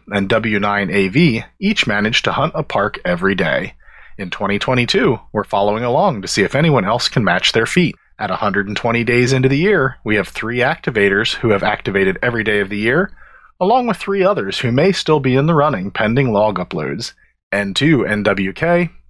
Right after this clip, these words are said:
K E eight P Z N, K D four M Z M, K four N Y M, K B three W A V, and W C one N.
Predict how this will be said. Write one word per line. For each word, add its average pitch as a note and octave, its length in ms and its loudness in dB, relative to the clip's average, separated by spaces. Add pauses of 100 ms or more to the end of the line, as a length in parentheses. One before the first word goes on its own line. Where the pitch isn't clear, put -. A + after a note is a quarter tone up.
(120)
K F3+ 180 0
E A2 260 -4
eight G2+ 360 -2
P A#2 180 -2
Z G2+ 200 0
N, E3+ 300 2 (320)
K A#2 200 0
D G2 140 -4
four D3+ 540 0
M G#2 220 0
Z G#2 240 0
M, E3+ 320 0 (500)
K A2 220 2
four D#3 460 0
N F3+ 180 0
Y G#2+ 200 0
M, G2+ 300 -2 (300)
K F#3+ 160 2
B A#2+ 160 -2
three A#2+ 320 0
W G2 400 2
A F#2+ 100 0
V, D3 360 0 (220)
and C3+ 200 0
W A#2 320 0
C G2 260 -2
one F2 320 -4
N. G2+ 420 -2